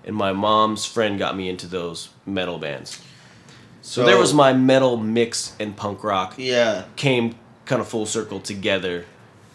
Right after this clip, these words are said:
Speaker 2: God, I, what did I first, that's the first thing I ever listened to.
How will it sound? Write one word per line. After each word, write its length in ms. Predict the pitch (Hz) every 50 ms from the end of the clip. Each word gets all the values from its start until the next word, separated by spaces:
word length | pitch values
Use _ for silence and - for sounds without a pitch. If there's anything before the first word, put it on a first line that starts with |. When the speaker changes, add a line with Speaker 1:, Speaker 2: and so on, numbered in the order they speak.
| - - - - - - -
Speaker 2:
God, 300 | - - - 143 135 110
I, 220 | 107 135 156 170
what 400 | 151 92 95 113 139 180 202 -
did 160 | 240 233 -
I 100 | 160 156
first, 600 | 151 - - - 143 147 143 - - - - -
that's 200 | - - - -
the 140 | - - -
first 680 | - - - - - 123 131 135 131 - - - - - - -
thing 240 | 123 120 120 120 110
I 180 | 107 107 110 117
ever 260 | 117 110 107 95 87
listened 540 | 85 95 101 127 139 - - 104 85 82 -
to. 400 | - - 95 90 90 87 82 80